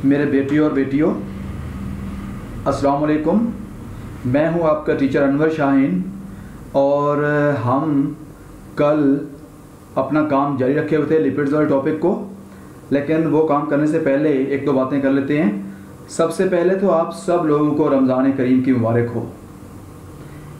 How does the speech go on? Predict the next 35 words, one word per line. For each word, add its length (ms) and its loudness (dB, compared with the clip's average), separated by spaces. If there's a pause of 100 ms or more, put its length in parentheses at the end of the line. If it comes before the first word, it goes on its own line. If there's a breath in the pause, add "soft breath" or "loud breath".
(240)
इस 260 0
माह 240 2
में 400 0 (880)
आप 220 2
सारे 380 0
बच्चों 340 0
ने, 200 2
हमने, 580 2
सब 420 0
ने 180 2
ये 160 4
कोशिश 380 -2
करनी 220 0
है 240 2
कि 120 0
लाजमी 600 2
तौर 300 0
पे 380 0 (420 loud breath)
हर 180 0
बंदा 680 2 (340)
एटलीस्ट 460 0
एक 180 0
मरतबा 460 2
कुरान 380 2
पाक 320 0
ख़त्म 260 0
करे। 280 -4 (1000 loud breath)
और 260 4
मुसलमान 580 2
होने 260 0
के 100 2
नाते 300 2
हम 240 0
सब 280 0
नमाज 380 2